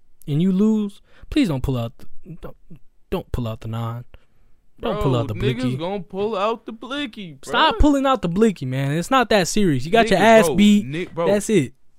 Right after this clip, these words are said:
Speaker 1: Just leave it at that.
Speaker 2: Niggas pull out the blicky at a fucking grocery store, bro. They do not care, bro. They don't care. Niggas killed ten people, bro. Come on, dog.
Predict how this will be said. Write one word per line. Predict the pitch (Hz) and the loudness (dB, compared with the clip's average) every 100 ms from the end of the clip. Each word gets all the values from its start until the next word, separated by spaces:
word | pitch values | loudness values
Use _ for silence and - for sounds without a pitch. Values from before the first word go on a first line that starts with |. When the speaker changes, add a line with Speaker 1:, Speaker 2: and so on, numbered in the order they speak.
| 170 | -8
Speaker 1:
Just | 156 | 0
leave | 202 240 | 2 4
it | 208 | 2
at | 185 | -2
that. | 175 202 | -4 -4
Speaker 2:
Niggas | 226 208 - | -6 -10 -6
pull | 214 208 | -4 -2
out | - 185 160 | -2 -4 -6
the | 123 | -12
blicky | 123 165 165 160 | -10 -10 -10 -10
at | 139 | -10
a | 110 | -10
fucking | - 170 165 123 | -10 -10 -8 -10
grocery | 110 131 123 | -10 -10 -12
store, | 107 110 | -14 -14
bro. | 107 113 | -14 -14
They | 123 120 | -14 -16
do | 110 131 160 | -16 -14 -12
not | 156 156 - | -10 -12 -14
care, | - 147 143 110 | -12 -8 -8 -10
bro. | 82 110 127 139 | -12 -12 -14 -18
They | - | -16
don't | 156 180 165 | -10 -8 -10
care. | 180 185 165 | -10 -8 -6
Niggas | 139 202 202 - | -8 -10 -12 -12
killed | 214 185 123 | -10 -8 -10
ten | - 185 | -10 -10
people, | 170 185 156 104 | -10 -14 -16 -18
bro. | 92 113 127 - _ _ | -16 -16 -16 -20 _ _
Come | - 151 | -14 -10
on, | 131 110 | -8 -10
dog. | 92 98 95 | -12 -14 -14